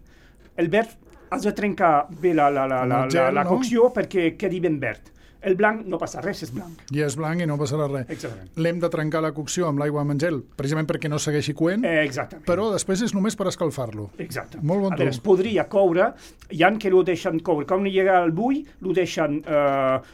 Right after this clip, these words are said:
Speaker 1: uns trenta segons i paren l'aigua.
Speaker 2: Mhm.
Speaker 1: I aleshores ho deixa després, però
Speaker 2: I
Speaker 1: és
Speaker 2: va.
Speaker 1: més per menjar calent.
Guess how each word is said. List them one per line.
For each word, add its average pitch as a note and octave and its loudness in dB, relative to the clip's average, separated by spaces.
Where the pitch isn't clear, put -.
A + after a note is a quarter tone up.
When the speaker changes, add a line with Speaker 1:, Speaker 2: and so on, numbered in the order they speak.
Speaker 1:
uns E3 -10
trenta G3 0
segons A3+ 0
i F#3+ -8
paren F#3+ 2
l'aigua. A2+ -4
Speaker 2:
Mhm. D#3 -2
Speaker 1:
I G3 -4
aleshores F#3+ 2
ho F3+ 6
deixa G3+ -2
després, E3+ -4
però G3+ 0
Speaker 2:
I E3 -6
Speaker 1:
és G#3 2
Speaker 2:
va. A3+ 0
Speaker 1:
més A#3+ -2
per A3 -2
menjar G#3 0
calent. B2+ -4